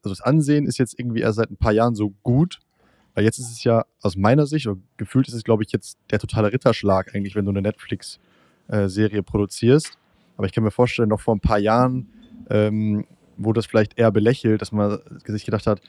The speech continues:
„Boah, ich produziere doch jetzt nicht so eine Serie und die Leute gucken sich das auf ihrem Kack-Samsung-Fernseher zu Hause an. Ich will doch fürs Kino produzieren. Der geile Sound, das geile Bild und so.“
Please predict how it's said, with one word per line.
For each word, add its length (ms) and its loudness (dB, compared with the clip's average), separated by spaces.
„Boah, 100 -10
ich 80 -14
produziere 400 -2
doch 60 -4
jetzt 140 -12
nicht 100 -4
so 60 0
eine 120 2
Serie 360 2
und 100 -8
die 20 0
Leute 160 2
gucken 240 -12
sich 120 -4
das 180 -4
auf 120 -8
ihrem 340 -2
Kack-Samsung-Fernseher 840 -2
zu 120 -4
Hause 220 0
an. 80 -4
Ich 120 -8
will 60 0
doch 100 0
fürs 140 -14
Kino 260 0
produzieren. 580 -4
Der 100 -6
geile 220 -6
Sound, 360 0
das 120 -10
geile 200 0
Bild 220 2
und 100 -4
so.“ 200 2